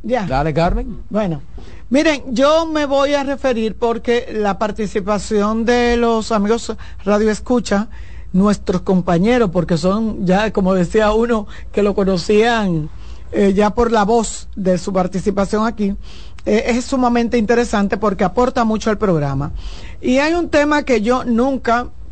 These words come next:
Speaker 1: eh, lo, eh, chequeo el periódico así cuando vengo para acá, cuando estoy aquí, sino cuando vengo. Pero quería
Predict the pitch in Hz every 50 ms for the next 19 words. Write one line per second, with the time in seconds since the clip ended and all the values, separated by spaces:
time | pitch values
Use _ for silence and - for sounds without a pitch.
0 | - 240 214 190 190 202 - 220 220 202 190 190 185 185 175 196 202 - - 208
1 | 196 180 185 180 - - - - - - - 208 190 - 220 226 220 320 330 339
2 | 320 - 277 247 240 254 254 254 247 247 196 233 208 190 - - 247 233 202 208
3 | 208 202 190 185 196 214 220 226 196 - 220 202 190 185 - 196 185 175 - -
4 | - - - - - - 208 208 208 208 202 185 - 247 240 247 226 214 - 233
5 | 233 208 170 - 196 196 208 208 202 214 208 202 185 185 180 180 175 165 156 139
6 | 151 156 156 - - - - - - - - - 240 247 269 269 262 - - -
7 | - - - 254 233 233 254 277 311 311 311 311 302 -